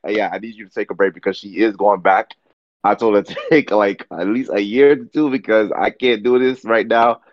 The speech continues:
No, but I, I am proud of her. We did celebrate. Um, obviously,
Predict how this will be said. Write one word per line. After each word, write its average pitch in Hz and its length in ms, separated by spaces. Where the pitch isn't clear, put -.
No, 98 260
but 87 360
I, 95 360
I 92 280
am 104 120
proud 101 220
of 101 80
her. 98 160
We 87 100
did 92 200
celebrate. 87 540
Um, 80 460
obviously, 92 680